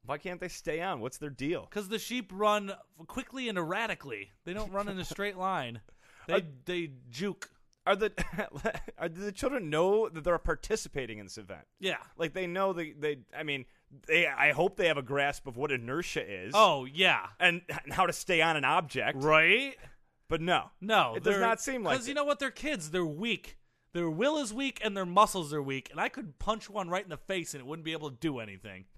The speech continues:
Speaker 1: <laughs> Probably
Speaker 2: That's how
Speaker 1: just
Speaker 2: I
Speaker 1: cry.
Speaker 2: feel. Probably. Mom, shut up. Age, height, and weight restrictions on participate-, on participants generally prevent injuries to the sheep. Aw.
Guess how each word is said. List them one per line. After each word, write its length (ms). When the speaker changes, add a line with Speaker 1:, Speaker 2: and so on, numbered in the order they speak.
Speaker 1:
<laughs> 60
Probably 180
Speaker 2:
That's 140
how 60
Speaker 1:
just 80
Speaker 2:
I 20
Speaker 1:
cry. 300
Speaker 2:
feel. 160
Probably. 680
Mom, 960
shut 400
up. 140
Age, 440
height, 360
and 280
weight 240
restrictions 580
on 140
participate-, 720
on 120
participants 840
generally 640
prevent 500
injuries 580
to 120
the 100
sheep. 420
Aw. 640